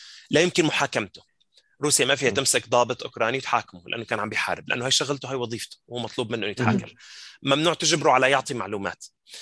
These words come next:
Speaker 1: ممنوع، آه، تحتفظ فيه لفترة طويلة بعد انتهاء المعارك، عليها موجب إنه تفرج عنه بأي عملية تبادل لأسرى الحرب. طبعًا المعاملة الحسنة وما في تعذيب وما في قتل وما في تصفية وكذا، هذا بدون،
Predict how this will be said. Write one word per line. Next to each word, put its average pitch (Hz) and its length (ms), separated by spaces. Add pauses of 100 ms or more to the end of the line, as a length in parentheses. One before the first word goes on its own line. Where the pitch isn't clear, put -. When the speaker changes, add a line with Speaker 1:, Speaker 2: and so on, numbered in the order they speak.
(200)
Speaker 1:
ممنوع، 143 640
آه، 143 100
تحتفظ 139 460
فيه 156 300
لفترة 143 380
طويلة 139 360
بعد 135 260
انتهاء 123 320
المعارك، 101 480
عليها 110 240
موجب 123 400
إنه 120 140
تفرج 113 360
عنه 113 420
بأي 135 280
عملية 113 340
تبادل 110 560 (360)
لأسرى 110 340
الحرب. - 260 (380)
طبعًا 131 200
المعاملة 127 500
الحسنة 117 440
وما 117 120
في - 120
تعذيب 107 400
وما 113 140
في - 200
قتل 113 260
وما 104 120
في 117 100
تصفية - 300
وكذا، 117 260
هذا 123 220
بدون، 120 360